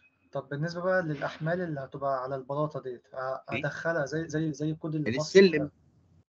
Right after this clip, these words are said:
Speaker 2: احمال السلم اللي هي ايه؟ وزن البلاطه نفسها، فانت دخل البلاطه بالتخانه بتاعت السلم، يعني لو السلم مثلا تخانته خمسة وعشرين يبقى دخل البلاطه خمسة وعشرين. الفلور كفر، طيب الفلور كفر اللي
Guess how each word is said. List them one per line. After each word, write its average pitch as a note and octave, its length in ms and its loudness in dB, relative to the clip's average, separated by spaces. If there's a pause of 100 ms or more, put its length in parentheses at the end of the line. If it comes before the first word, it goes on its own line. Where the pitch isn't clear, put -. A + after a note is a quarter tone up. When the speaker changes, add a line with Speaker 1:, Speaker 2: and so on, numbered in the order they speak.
(1300)
Speaker 2:
احمال C3 300 4
السلم A#2+ 440 6
اللي G2+ 120 2
هي A#2 200 8
ايه؟ A2+ 280 4
وزن C3 380 8
البلاطه A#2 440 6
نفسها، A#2 560 0
فانت A#2+ 220 0
دخل C#3+ 280 4
البلاطه A2+ 520 4
بالتخانه A#2+ 480 2
بتاعت D#3+ 260 -2
السلم، D3 460 0
يعني F#2+ 160 2
لو G#2 100 4
السلم B2 360 4
مثلا A2 320 4 (560)
تخانته B2+ 320 6
خمسة C3 260 4
وعشرين A2+ 360 4
يبقى G#2 140 0
دخل - 260 2
البلاطه C3+ 360 2
خمسة C3+ 260 0
وعشرين. B2 380 0 (680)
الفلور B2+ 380 8
كفر، A2+ 420 6 (400)
طيب G2+ 160 -2
الفلور B2 400 4
كفر C3+ 360 4
اللي G#2 160 0